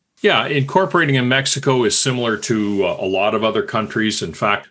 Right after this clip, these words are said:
the, uh, modes of incorporation and the types of corporations permitted are similar to those in the United States. And as we've already discussed, Mexico has no limit in most industries on foreign investment.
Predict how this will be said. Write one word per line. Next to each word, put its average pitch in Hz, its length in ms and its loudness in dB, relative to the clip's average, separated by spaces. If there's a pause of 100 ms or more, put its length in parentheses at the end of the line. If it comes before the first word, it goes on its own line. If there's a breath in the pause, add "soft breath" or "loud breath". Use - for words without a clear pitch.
the, 90 280 0
uh, 87 180 -2
modes 110 420 2
of 104 80 -2
incorporation 101 920 -2
and 85 220 -4
the 85 140 -2
types 98 340 0
of 101 100 -2
corporations 98 640 -4
permitted 95 520 -2
are 85 180 -2
similar 101 520 0
to 98 300 -4
those 92 360 -2
in 95 100 -6
the 90 60 -6
United 87 340 -6
States. - 480 -4 (400 loud breath)
And 117 160 2
as 113 140 0
we've 107 120 2
already 107 380 2
discussed, 104 640 -2
Mexico 98 420 -2
has 98 280 -2
no 92 120 -2
limit 110 480 -2
in 95 160 -4
most 98 320 -2
industries 98 600 -2
on 85 180 -4
foreign 98 360 -4
investment. 101 680 -2